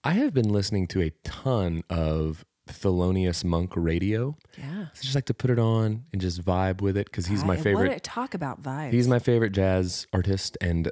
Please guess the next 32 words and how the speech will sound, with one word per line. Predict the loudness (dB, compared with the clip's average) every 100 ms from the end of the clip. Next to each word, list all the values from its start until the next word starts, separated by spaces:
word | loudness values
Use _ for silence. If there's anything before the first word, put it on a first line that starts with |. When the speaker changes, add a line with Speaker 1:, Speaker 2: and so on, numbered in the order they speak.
| -2
Speaker 1:
uh, | 0 0 -2 -4 -2
I, | -2
I | 2 2
like | 0 -2
the, | -6 -6 _ -20 -6
the | -2
algorithmic | 0 0 2 0 0 -4
functionality | -2 -2 0 0 0 0
of, |
like, | -2 -4
it | -6
kicks | -6 -4
you | -2
to | 0
different | -2 -2 -4
people | 0 0
and | 2
you | 2
hear | 0
stuff | 0 -2
that | 0
you | 0
might | 0
not | -2
have | -2
heard | -2 -2
otherwise. | -2 -4 -6 -10 -18 -18 -18
Speaker 2:
It's | -2
kinda | 0 2
Speaker 1:
Um, |
Speaker 2:
like | 0 -4
Pandora. | -8 -6 -6 -6 -8